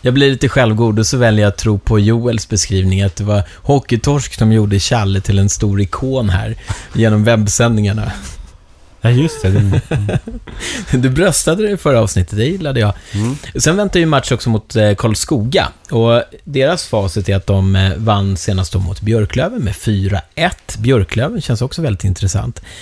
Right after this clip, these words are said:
Speaker 1: Eh, och sen så, eh, torskar man mot Västerås med tre ett. Eh, och sen så vann man faktiskt mot Almtuna med fem två.
Speaker 2: Mm.
Speaker 3: Karlskoga blandar och ger.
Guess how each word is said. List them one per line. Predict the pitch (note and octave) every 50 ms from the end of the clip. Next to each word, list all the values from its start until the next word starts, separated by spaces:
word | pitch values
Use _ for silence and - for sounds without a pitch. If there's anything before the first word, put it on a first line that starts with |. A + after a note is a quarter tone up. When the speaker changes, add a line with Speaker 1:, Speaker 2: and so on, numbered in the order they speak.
| - - - - - -
Speaker 1:
Eh, | - A#2 G2+ G2 G2 G2 G2 F#2+ F#2+ G2+ - _ _ _ _ _
och | - C#3+ B2+
sen | - - A2 G2+
så, | F#2 - - B2 A#2+ A#2+ - - _ _ _ _ _ _ _ _ _ - - _ -
eh, | D3 C#3 A#2+ A#2+ G#2 G2+ G2 - - - - -
torskar | - - D3+ C3 - - - C3
man | B2+ B2 A#2+ A#2+
mot | B2 A#2+ A#2 A2+ - -
Västerås | A2 A2+ G#2+ - - - - A2+ A2 A#2+ D#3 D#3+ - -
med | A#2+ A2 -
tre | - G#2+ A2 G#2+ G2
ett. | A2+ B2 C#3+ - - - - - - - - - - - - - -
Eh, | - A#2 G#2+ G#2 G#2 G#2 G#2 G#2+ - _ -
och | - B2+ -
sen | - - G2 G2
så | - - - E3+ - -
vann | - G#2 G2+ G#2 G2+ A2 D3+ G#3 A3+ B3
man | B3 G#3 F3
faktiskt | - - G2 - - G#2 F#2 -
mot | G2 F#2+ - -
Almtuna | - C#3 C3 G#2+ F#2 F#2+ F#2 - - D3+ F#3+ G#3+ D#3+ B2
med | A2 G#2 G2
fem | - G2+ - - -
två. | - - D3 C#3+ - - - - - - - _ _ _ _ _ _ _ _ _ _ _ _ _ _ _ _ - F3 D#3+ D3+ D3 C#3+ D3 D3+ G#2
Speaker 2:
Mm. | G2 F#2 F2+ F2+ A#2+ C#3+ E3+ - - - - - - - _ _ _ _ - _ _ - _ - - - - - -
Speaker 3:
Karlskoga | - C#3 A2 - - - G2+ F2+ A#2+ C3+
blandar | C3 A2+ - C3+ C#3 C3 G2+ F#2 G2 F#2 G2
och | G#2
ger. | B2+ C#3 G2 C#2